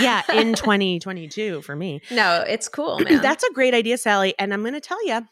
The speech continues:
Speaker 1: my dad is not much of a tools guy, but Dan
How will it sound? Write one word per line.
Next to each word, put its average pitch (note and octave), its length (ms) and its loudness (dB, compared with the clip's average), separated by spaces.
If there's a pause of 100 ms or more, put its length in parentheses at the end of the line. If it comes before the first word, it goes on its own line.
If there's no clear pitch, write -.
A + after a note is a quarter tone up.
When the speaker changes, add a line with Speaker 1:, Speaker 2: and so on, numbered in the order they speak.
(400)
Speaker 1:
my A3+ 120 -2
dad A#3+ 380 -2
is G#4 140 -6
not C#4 180 -8
much D#4 180 -8
of C4 100 -6
a B3 80 -4
tools G#3+ 500 -10
guy, E4+ 420 -8 (1600)
but B3+ 320 -4 (800)
Dan G#3 580 -10